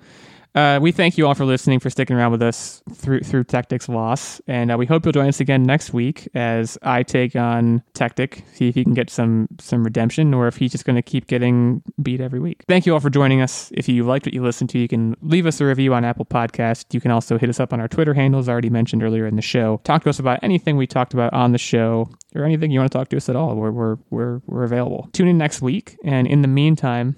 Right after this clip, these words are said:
you need to get out there and you need to, see, I always, I don't think about it. If you can't tell, I don't think about it until this exact moment. When I say, "Get out there and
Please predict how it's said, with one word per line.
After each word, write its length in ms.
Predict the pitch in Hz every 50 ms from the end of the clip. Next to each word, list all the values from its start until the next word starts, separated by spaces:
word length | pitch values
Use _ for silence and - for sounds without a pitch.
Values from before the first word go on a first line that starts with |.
| - -
you 140 | 135 131 135
need 160 | 147 151 143
to 80 | 120
get 220 | 110 110 123 123 123
out 260 | 120 120 120 123 -
there 340 | 120 113 110 107 104 107 120 - _ _
and 200 | - 131 127 123
you 160 | 120 123 123 127
need 260 | 131 123 123 117 117 _ _ _ _
to, 280 | - - - - -
see, 200 | - - - 165 - - - - - - -
I 100 | 147 180
always, 180 | 220 240 226 -
I 100 | 151 170
don't 140 | 220 240 202
think 220 | - 175 180 151
about 220 | 131 117 110 107
it. 100 | 110 - -
If 140 | - - -
you 40 |
can't 220 | - - 165 147 135
tell, 140 | - 139 123
I 100 | 127 135
don't 160 | - 151 139
think 180 | - 143 135
about 260 | - 131 127 117 117 120
it 40 |
until 240 | - 143 - - 131
this 160 | 120 127 120
exact 380 | - 123 113 120 117 117 113 -
moment. 240 | 123 113 107 104 98
When 80 | 117
I 80 | 120 120
say, 200 | 120 - 135 120
"Get 200 | 107 - 120 120
out 220 | 120 117 117 139
there 200 | - 120 113 113
and 320 | 110 - 120 113 113 113